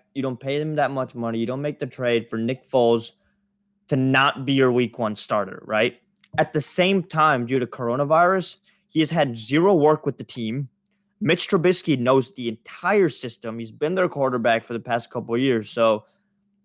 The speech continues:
it would make sense to have Trubisky start maybe the first couple games, but then have Nick Foles step in once he's understood, you know,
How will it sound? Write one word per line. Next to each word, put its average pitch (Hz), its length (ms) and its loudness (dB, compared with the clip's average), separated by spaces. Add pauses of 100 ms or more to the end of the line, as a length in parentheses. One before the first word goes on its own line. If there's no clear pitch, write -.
(220)
it 156 40 2
would 139 120 4
make 123 240 -2
sense 226 360 0
to 160 80 0
have 127 140 2
Trubisky 131 480 -4
start - 460 2
maybe 127 260 0
the 117 120 0
first 120 420 -2
couple 113 920 0 (1300)
games, 139 680 0 (1040)
but 135 680 4 (520)
then 143 340 0
have 143 220 -2
Nick 135 220 -4
Foles 160 260 2
step - 300 -4
in 135 140 0
once 120 220 -2
he's 120 120 -8
understood, 127 1040 -2
you 120 100 -2
know, 113 260 0